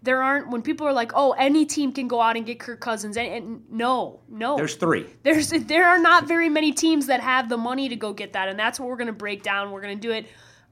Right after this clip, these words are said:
Speaker 1: obviously, N F C, A F C. We'll go N F C first, and, and
Speaker 2: Who can
Speaker 1: and
Speaker 2: have the biggest roster turnover? Who can
Speaker 1: Yes.
Speaker 2: make the biggest impact in changing
Speaker 1: With
Speaker 2: their team?
Speaker 1: realistic situations
Speaker 2: Right.
Speaker 1: that could actually play
Speaker 2: Right.
Speaker 1: out, not
Speaker 2: And we're
Speaker 1: just,
Speaker 2: gonna give you
Speaker 1: "Hey,"
Speaker 2: some that we think some guys might land and some
Speaker 1: Yes.
Speaker 2: teams that actually could benefit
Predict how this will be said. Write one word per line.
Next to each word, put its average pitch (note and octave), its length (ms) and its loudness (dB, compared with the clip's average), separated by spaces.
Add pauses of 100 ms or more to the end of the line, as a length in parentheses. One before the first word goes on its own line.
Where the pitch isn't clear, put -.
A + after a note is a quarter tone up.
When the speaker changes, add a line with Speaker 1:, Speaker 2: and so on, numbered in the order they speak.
Speaker 1:
obviously, G#3+ 480 -4
N A#3 140 -4
F A#3+ 120 -4
C, A3 420 -8
A G#3 220 -6
F G3+ 80 -8
C. G3+ 260 -8
We'll G3 160 -8
go G#3 160 -6
N G3+ 100 -6
F G3 120 -8
C G3+ 180 -8
first, F#3+ 500 -10 (100)
and, G#3 140 -10
and A3 400 -10 (140)
Speaker 2:
Who F3+ 100 -2
can E3+ 140 -2
Speaker 1:
and - 20 2
Speaker 2:
have D3 80 0
the B2+ 80 -6
biggest A2+ 300 -4
roster A2 360 -2
turnover? G2 440 -6
Who C3 100 -4
can F#3+ 60 -6
Speaker 1:
Yes. A#2 320 0
Speaker 2:
make A2 60 -4
the G#2+ 40 -10
biggest G#2 240 -8
impact G#2+ 500 -6
in G2 60 -12
changing G#2 380 -8
Speaker 1:
With D#4+ 160 2
Speaker 2:
their D#4+ 100 -2
team? C4 60 -2
Speaker 1:
realistic E4 720 4
situations B3 720 -4
Speaker 2:
Right. - 100 2
Speaker 1:
that A3 120 0
could A#3 180 -6
actually A#3 460 0
play A3 240 -6
Speaker 2:
Right. G#3 100 0
Speaker 1:
out, G3 260 0
not G#3+ 220 2
Speaker 2:
And C4+ 100 0
we're - 100 2
Speaker 1:
just, - 100 2
Speaker 2:
gonna C4 80 -4
give D3 160 0
you C4 80 0
Speaker 1:
"Hey," C4+ 120 4
Speaker 2:
some A#3 160 4
that A#2+ 80 -2
we A#2+ 100 0
think A#2 200 -6
some A2+ 120 -8
guys A2+ 280 -2
might A2 220 -4
land G#2 340 -2
and G2+ 100 -4
some G#2 100 -10
Speaker 1:
Yes. F#2+ 100 -8
Speaker 2:
teams G#2 240 -4
that G2 100 -8
actually F#2+ 440 -8
could F2+ 180 -12
benefit F#2+ 500 -10